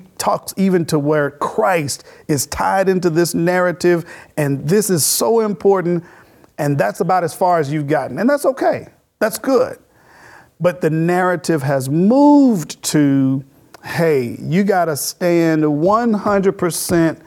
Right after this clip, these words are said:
with the nation state of Israel." And those may be, in some instances, two different things. So for you to be able to say with nuance, "Hey, I love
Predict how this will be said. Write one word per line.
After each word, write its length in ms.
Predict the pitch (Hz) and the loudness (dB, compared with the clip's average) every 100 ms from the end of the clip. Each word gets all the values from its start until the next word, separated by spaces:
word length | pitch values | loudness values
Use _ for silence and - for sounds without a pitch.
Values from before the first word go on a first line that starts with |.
| - - - | -20 -16 -4
with 500 | 151 170 170 139 139 | 2 2 0 -4 0
the 260 | 165 165 | 2 2
nation 640 | 156 156 170 165 - 165 143 | 2 2 2 0 0 0 0
state 460 | - - 147 147 - | -2 0 0 0 -2
of 200 | 143 143 | 0 2
Israel." 520 | 143 123 127 - - _ _ _ _ _ - 175 | 0 0 -8 -10 -16 _ _ _ _ _ -12 -4
And 260 | 156 147 | -2 0
those 340 | 165 185 190 156 | 0 2 0 0
may 240 | 165 175 | 0 0
be, 300 | 147 160 160 | 2 2 4
in 120 | 151 | 2
some 220 | 131 151 | 0 0
instances, 460 | 151 143 135 135 127 | 0 -2 -4 -6 -6
two 220 | - 180 | -4 -2
different 340 | 156 147 - - | 0 -2 -6 -8
things. 500 | 143 131 131 143 - _ _ - - - - | -10 -8 -14 -16 -20 _ _ -20 -20 -20 -6
So 240 | - 170 | -2 -2
for 160 | - 165 | 0 -2
you 260 | 151 185 | 0 2
to 100 | 214 | 2
be 220 | 165 175 | 2 0
able 280 | 165 160 147 | 2 2 -2
to 180 | - 147 | -2 -4
say 400 | - 180 175 165 | -2 0 2 2
with 320 | 147 165 151 | 2 2 0
nuance, 800 | 135 165 233 302 196 143 131 123 | -2 2 4 4 4 0 -4 -6
"Hey, 400 | - 170 180 131 - | -6 -2 -2 -2 -4
I 280 | - 175 202 | -4 -2 0
love 680 | 180 160 170 190 202 190 | 0 2 4 4 2 0